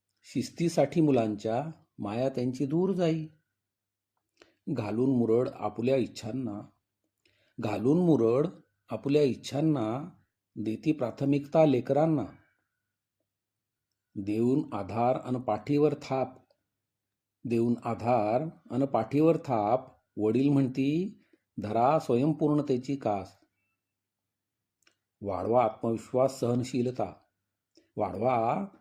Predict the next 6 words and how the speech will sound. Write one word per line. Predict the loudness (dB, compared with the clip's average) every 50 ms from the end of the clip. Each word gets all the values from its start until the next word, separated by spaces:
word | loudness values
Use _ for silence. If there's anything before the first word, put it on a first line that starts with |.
| _ _ _ _ -14
आत्मविश्वास | -14 -14 -8 -2 0 2 2 2 0 -2 0 2 4 4 4 2 0 -6 -4
सहनशीलता, | -2 0 2 4 2 2 2 2 2 2 2 2 0 -2 -4 -4 -4 -4 -6 -6 -12 _ _ _ _ _ _ _ _ _ _ _ _ _ _
करा | -2 2 4 4 4
कष्ट | 4 2 -2 -2 -2 -2 0 2 2 2 0 -2 -4 -10 -16 _ _ _ _ _ _ _ -10
शोधा | -8 -6 -4 -2 2 2 2
मार्ग | 2 2 0 0 0 2 4